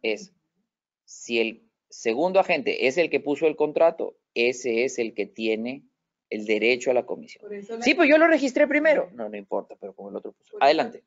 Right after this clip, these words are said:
Speaker 2: por eso la importancia del seguimiento.
Speaker 1: Claro.
Speaker 2: Llevas al cliente y tú tienes que estar, hacerle el segui-,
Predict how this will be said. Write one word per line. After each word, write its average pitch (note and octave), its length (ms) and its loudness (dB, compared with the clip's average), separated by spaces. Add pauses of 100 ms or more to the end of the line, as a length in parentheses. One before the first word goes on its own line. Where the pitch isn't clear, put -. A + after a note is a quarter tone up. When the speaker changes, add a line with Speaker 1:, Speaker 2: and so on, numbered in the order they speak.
(120)
Speaker 2:
por G#3 140 -16
eso A3+ 200 -14
la B3 80 -18
importancia G#3 540 -20
del A3+ 120 -20
seguimiento. F#3+ 520 -20 (520)
Speaker 1:
Claro. F#3+ 300 -10
Speaker 2:
Llevas F3+ 240 -18
al A3+ 100 -20
cliente C4+ 480 -16
y D#4+ 80 -20
tú C4+ 100 -20
tienes F#3 260 -20
que A#3 80 -20
estar, A#3 220 -20
hacerle A#3+ 320 -18
el B3 80 -20
segui-, B3+ 220 -18